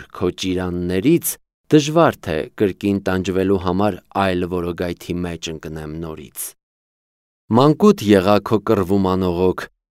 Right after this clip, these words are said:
դա համարելով մեծ խաղաղություն, զենքս ցած դրի, ինչպես ամեն ոք,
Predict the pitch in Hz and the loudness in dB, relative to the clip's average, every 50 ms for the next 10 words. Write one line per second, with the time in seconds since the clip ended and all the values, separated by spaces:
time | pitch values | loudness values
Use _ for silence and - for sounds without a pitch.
0 | _ - 120 113 104 98 107 104 101 101 101 98 101 98 98 101 101 101 95 98 | _ 0 0 0 2 2 0 2 2 2 4 4 2 2 4 2 2 2 0 0
1 | 104 98 98 98 95 - - - - 95 95 95 92 90 87 92 95 - - - | 0 0 0 -2 -4 -6 -8 -6 -4 -4 -2 -2 -2 -2 -2 -4 -4 -4 -6 -2
2 | - 117 147 156 151 143 120 101 - _ _ _ - 104 123 123 123 117 - - | 0 2 4 4 4 2 0 -2 -4 _ _ _ 0 2 4 4 2 0 -2 -6
3 | 110 98 - - - - - - 98 95 92 92 92 95 98 104 95 92 90 82 | -6 -6 -6 -8 -8 -8 -6 -4 -2 -2 -2 -4 -8 -2 -2 0 0 0 -2 -4
4 | 78 - _ _ _ - 104 - - - 104 90 - 98 92 92 95 95 92 87 | -6 -10 _ _ _ -6 -6 -6 -4 -2 -2 -2 -2 -2 -2 -2 -2 -4 -4 0
5 | 87 113 113 95 - | 4 4 4 4 2